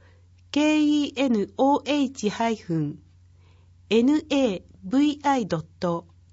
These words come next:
シーオーエム。株式会社藤崎新聞店アイティー事業部。電話、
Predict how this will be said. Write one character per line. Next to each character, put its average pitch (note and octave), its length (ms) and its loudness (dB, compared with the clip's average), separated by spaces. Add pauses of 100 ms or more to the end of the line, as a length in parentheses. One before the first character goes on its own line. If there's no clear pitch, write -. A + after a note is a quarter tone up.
(100)
シ D4 400 0
ー - 120 -6
オ C4 240 2
ー A#3+ 120 -6
エ A#3+ 60 0
ム。 D#3 220 -2 (1700)
株 B3 260 -2
式 C#4+ 260 -4
会 C#4+ 200 0
社 E3+ 320 -6 (140)
藤 A3+ 300 -6
崎 D4 260 -2
新 C#4 260 2
聞 C4+ 240 2
店 D3+ 360 -6 (260)
ア C4+ 120 2
イ C#4+ 100 2
テ C#4 140 -2
ィ C#4+ 100 4
ー C4+ 40 2
事 C4+ 140 2
業 C4+ 240 2
部。 C#3 260 -4 (840)
電 A#3 240 0
話、 A3 260 -2